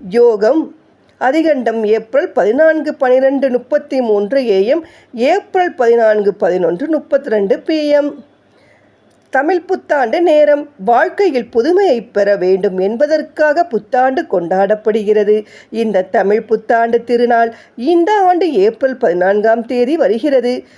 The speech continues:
அன்றைய தினத்தில் காலை ஏழு முப்பது முதல் எட்டு முப்பது வரை நல்ல நேரமாக குறிப்பிடப்பட்டுள்ளது. மட்டுமல்லாது, இலங்கை, மலேசியா மற்றும் சிங்கப்பூர் உள்ளிட்ட நாடுகளிலும்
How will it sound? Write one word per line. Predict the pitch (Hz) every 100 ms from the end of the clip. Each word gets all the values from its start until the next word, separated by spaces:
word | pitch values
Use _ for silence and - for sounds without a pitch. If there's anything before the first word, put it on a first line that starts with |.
| _ _ _
அன்றைய | 247 302 320 370 330
தினத்தில் | 247 208 202 208 202
காலை | - 247 302 381 262 180
ஏழு | 226 262 247
முப்பது | 214 226 - 311 262
முதல் | 185 196 214 208 - _
எட்டு | 185 269 311 370
முப்பது | 311 247 262 220
வரை | 196 208
நல்ல | 214 190 269 330
நேரமாக | 277 208 233 226 208 208 208
குறிப்பிடப்பட்டுள்ளது. | 240 233 220 240 214 - 220 202 180 165 - - - - - - 214
மட்டுமல்லாது, | 254 - 294 240 247 262 240
இலங்கை, | 320 240 214 294 320 320
மலேசியா | 247 208 294 320 339 277
மற்றும் | 226 185 220 202
சிங்கப்பூர் | 254 277 302 302 262 233
உள்ளிட்ட | 214 208 202 214
நாடுகளிலும் | 196 196 233 254 202 196 269 262